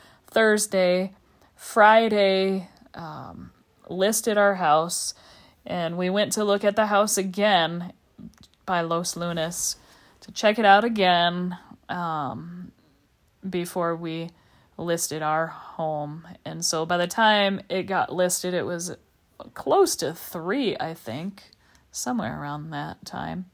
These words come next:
And by noon yesterday, Sunday, the twenty-fourth, we got an offer. And I remember, you know, through this process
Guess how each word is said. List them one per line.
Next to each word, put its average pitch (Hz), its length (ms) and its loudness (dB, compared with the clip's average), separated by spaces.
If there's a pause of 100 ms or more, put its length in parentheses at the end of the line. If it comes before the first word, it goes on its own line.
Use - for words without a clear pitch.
(800)
And 165 840 -8
by 165 640 -2
noon 175 580 -4 (400)
yesterday, 165 760 -4
Sunday, 156 760 -6 (1300)
the 180 220 -10
twenty-fourth, 170 960 -6 (800)
we 165 140 -12
got 156 160 -8
an 156 120 -8
offer. 143 680 -10 (100)
And 156 640 -8 (920)
I - 100 6
remember, 254 1000 6 (220)
you 220 160 -2
know, 196 220 6
through 208 180 0
this 190 220 2
process 180 840 2